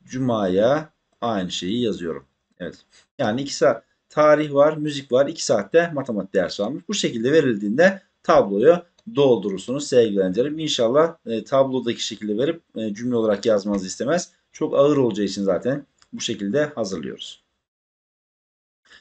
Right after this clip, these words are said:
Match the pictures with their names. Evet, resimlerle ne yapacakmışız sevgili öğrencilerim? E, e, isimleri eşleyecekmişiz.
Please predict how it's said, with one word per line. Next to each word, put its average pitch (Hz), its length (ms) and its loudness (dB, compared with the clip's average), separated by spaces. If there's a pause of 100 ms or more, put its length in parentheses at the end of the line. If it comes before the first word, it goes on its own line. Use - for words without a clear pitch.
(300)
Match 170 220 -2
the 170 160 -10
pictures 170 600 -6
with 147 360 -8
their 143 400 2
names. 92 340 -4
Evet, 98 240 0
resimlerle 117 560 0
ne 135 60 -2
yapacakmışız - 500 -6
sevgili 95 220 -2
öğrencilerim? 123 400 -4 (360)
E, 110 80 -6
e, 110 400 -2
isimleri 123 500 -2
eşleyecekmişiz. 107 840 -6